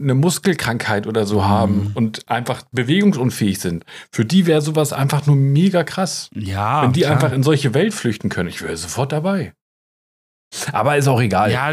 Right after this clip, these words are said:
Speaker 2: wie du
Speaker 1: Es
Speaker 2: sagst, es
Speaker 1: ist
Speaker 2: ist
Speaker 1: ein
Speaker 2: einfach zu groß für uns, ne? Und
Speaker 1: ist ein interessantes Thema. Ich bin
Speaker 2: echt,
Speaker 1: echt gespannt, was so die nächsten Jahre
Speaker 2: genießt euer Leben.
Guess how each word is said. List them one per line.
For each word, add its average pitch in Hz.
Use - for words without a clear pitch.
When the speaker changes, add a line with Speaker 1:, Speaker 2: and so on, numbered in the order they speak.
Speaker 2:
wie 143
du 147
Speaker 1:
Es 160
Speaker 2:
sagst, 165
es 131
Speaker 1:
ist 131
Speaker 2:
ist 151
Speaker 1:
ein 151
Speaker 2:
einfach 151
zu 123
groß 160
für 110
uns, 101
ne? 127
Und 117
Speaker 1:
ist 147
ein 156
interessantes 135
Thema. 147
Ich -
bin 143
Speaker 2:
echt, 113
Speaker 1:
echt 123
gespannt, 110
was 107
so 110
die 107
nächsten 107
Jahre 104
Speaker 2:
genießt 147
euer 123
Leben. 110